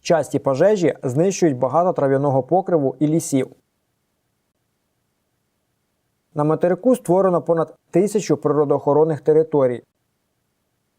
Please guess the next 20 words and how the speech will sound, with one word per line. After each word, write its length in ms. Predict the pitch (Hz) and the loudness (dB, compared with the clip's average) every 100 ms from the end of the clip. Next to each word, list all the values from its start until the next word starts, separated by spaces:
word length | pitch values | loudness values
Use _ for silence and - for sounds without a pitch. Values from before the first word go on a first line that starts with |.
| _ _ _ _ _ _ _ _ _ _ - | _ _ _ _ _ _ _ _ _ _ -4
В 140 | 147 | 0
Австралії 460 | 156 - 196 233 214 | 0 0 0 2 2
понад 320 | 175 170 - _ | 0 -2 -4 _
п'ятсот 320 | 156 147 190 | -2 0 -2
національних 560 | 175 - 139 143 147 135 | -2 0 0 0 -4 -4
парків. 420 | 151 127 - - - _ _ _ _ _ _ _ _ _ _ _ _ _ _ _ _ _ _ _ _ | -2 -4 -6 -14 -16 _ _ _ _ _ _ _ _ _ _ _ _ _ _ _ _ _ _ _ _
Вони 220 | 147 202 | 0 2
охоплюють 460 | 170 - 247 240 156 | 2 2 0 0 0
майже 220 | 160 165 | -2 -2
чотири 360 | 190 190 160 139 | -2 0 2 2
відсотка 500 | 139 202 233 156 127 | 0 0 0 -2 -2
території 540 | 156 151 156 170 170 | 0 2 2 0 0
країни, 500 | 170 170 143 120 110 - _ _ | 0 0 0 -2 -6 -14 _ _
та 80 | 147 | -2
мають 380 | 160 190 156 165 | 2 0 -2 -2
ландшафти 640 | 147 135 180 202 - 143 - | -2 0 -2 0 -2 -4 -2
від 240 | 143 147 | -2 2
лісів 480 | 147 135 - 226 247 - _ _ _ _ _ _ _ _ _ _ _ - | 0 0 0 0 0 -6 _ _ _ _ _ _ _ _ _ _ _ -2
до 300 | 143 160 - | 2 2 0
пустель 640 | - 147 - - 190 | -4 -4 -2 0 0